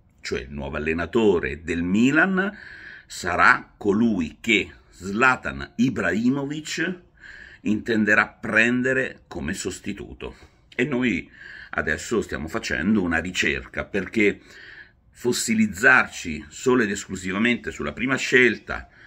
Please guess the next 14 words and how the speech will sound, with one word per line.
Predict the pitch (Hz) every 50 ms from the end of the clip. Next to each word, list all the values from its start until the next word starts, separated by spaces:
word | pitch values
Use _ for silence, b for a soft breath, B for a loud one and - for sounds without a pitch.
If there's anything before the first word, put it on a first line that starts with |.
| B B B B B B B -
sull'incontro | - - 82 80 85 85 82 - 107 110 120 123 - - 120
tra | - - 120 113
Gerry | 117 123 117 113 117 123 117
Cardinale | - - 123 120 113 107 120 120 120 117 117 120 117 120 117
e | 117
Conte, | - - 131 123 120 107 92 82 82 - - 67 62 65 - - - -
sulle | - - - - 98 104 110 110 107
iniziative | 107 113 110 107 - 117 104 - - 131 131 120 117
prese | - 107 107 110 110 110 101
dal | 104 107 117
Milan, | 117 117 120 117 120 123 123 120 - -
non | - 95 92 95
è | -
sufficiente. | - - 90 - 104 98 - 98 - 60 65 - -